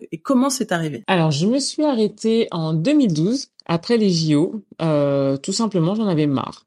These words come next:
Speaker 2: J'en avais marre de m'entraîner, j'en avais marre de l'athlé. Et j'avais besoin de passer à autre chose. Donc, euh, tout simplement, un jour, je me suis dit, « Bon, ben, j'arrête. »
Speaker 1: Tu t'es levée et tu t'es dit, euh, « M'en bon »,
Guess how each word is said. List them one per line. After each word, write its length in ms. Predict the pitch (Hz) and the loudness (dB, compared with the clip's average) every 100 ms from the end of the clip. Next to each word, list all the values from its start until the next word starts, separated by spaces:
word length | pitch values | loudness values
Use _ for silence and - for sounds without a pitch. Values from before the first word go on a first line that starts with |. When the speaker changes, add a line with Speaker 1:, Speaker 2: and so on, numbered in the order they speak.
| - | -14
Speaker 2:
J'en 220 | 143 147 | -6 -2
avais 200 | 139 139 | 0 2
marre 300 | 143 165 196 | 2 2 2
de 600 | 160 165 151 151 143 139 156 | 2 2 2 2 2 0 0
m'entraîner, 600 | 202 - 170 143 151 208 | 0 0 0 2 2 0
j'en 180 | 196 151 | -2 -2
avais 340 | 139 143 143 | -2 0 0
marre 300 | 139 165 180 | 0 0 0
de 80 | 170 | 2
l'athlé. 580 | 143 139 - 139 190 - _ _ - | 2 0 -2 0 0 -2 _ _ -2
Et 60 | 175 | 2
j'avais 180 | 165 151 | 4 4
besoin 280 | 156 185 208 | 2 2 2
de 40 | |
passer 280 | 180 175 170 | 0 2 2
à 40 | |
autre 220 | 156 - | 2 -2
chose. 340 | 147 147 196 202 | -2 0 0 2
Donc, 300 | 170 160 165 | 0 -2 -2
euh, 420 | 143 139 139 139 | 0 0 -2 -2
tout 360 | 131 _ - - | -6 _ -8 0
simplement, 640 | 226 220 180 151 185 208 | 0 0 0 0 -2 -2
un 180 | 165 160 | 0 0
jour, 280 | 151 185 208 | 2 2 2
je 80 | 175 | 0
me 20 | |
suis 200 | - 165 | 0 -2
dit, « 120 | 160 | 0
Bon, 160 | 143 165 | 0 0
ben, 280 | 151 139 139 - | -2 -4 -8 -4
j'arrête. » 540 | 151 147 135 - - - _ _ - | 0 2 0 -2 -8 -10 _ _ -10
Speaker 1:
Tu 100 | 175 | -2
t'es 100 | 190 | 0
levée 380 | 180 180 185 220 | 2 2 2 0
et 40 | |
tu 120 | 196 156 | -2 -4
t'es 180 | 170 | -4
dit, 200 | 160 175 | -2 -4
euh, « 280 | 185 151 151 156 151 - - - | -6 -6 -10 -14 -18 -20 -12 -2
M'en 140 | 180 | 2
bon », 300 | 165 147 - | 2 -2 -8